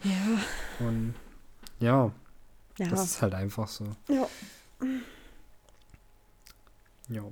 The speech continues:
Speaker 2: genau, aber wir hoffen das Beste.
Speaker 1: Wir hoffen aufs Beste. Also wie gesagt, die beste Chance ist einfach, dass sie sich ihrer Gruppe wieder anschließen kann und ihrer Mutter wieder anschließen kann. Ich denke, dann ist es schon, funktioniert das schon. Aber wenn die sie natürlich nicht nehmen,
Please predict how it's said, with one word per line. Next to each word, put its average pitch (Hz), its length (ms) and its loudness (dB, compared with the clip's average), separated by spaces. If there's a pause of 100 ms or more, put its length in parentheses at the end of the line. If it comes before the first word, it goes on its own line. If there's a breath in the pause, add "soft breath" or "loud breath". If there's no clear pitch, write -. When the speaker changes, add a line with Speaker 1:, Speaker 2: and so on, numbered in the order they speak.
(160)
Speaker 2:
genau, 165 220 12
aber 196 200 10
wir 190 140 12
hoffen 139 220 6
das 110 160 -2
Beste. - 340 -10 (680)
Speaker 1:
Wir 247 120 8
hoffen 226 180 6
aufs 202 180 2
Beste. 175 380 -2 (420)
Also 214 220 6
wie 240 100 8
gesagt, 220 300 6
die 226 60 6
beste 208 280 6
Chance 214 300 6
ist 202 100 2
einfach, 190 320 4
dass - 180 -2
sie 202 80 0
sich 190 220 -2
ihrer 185 220 0
Gruppe 196 320 2
wieder 175 200 2
anschließen 180 520 -2
kann 170 380 -6
und 180 240 0
ihrer 175 200 0
Mutter 185 320 2
wieder 160 200 -4
anschließen 170 440 -6
kann. 165 220 -6
Ich - 140 -12
denke, 190 240 -2
dann 185 260 2 (1300 loud breath)
ist - 180 0
es 202 80 4
schon, 208 460 4 (200)
funktioniert 226 540 8
das 190 100 8
schon. 170 440 2
Aber 180 240 0 (420)
wenn 202 360 4
die 220 120 6
sie 214 140 8
natürlich 208 480 4
nicht 202 180 2
nehmen, 240 400 8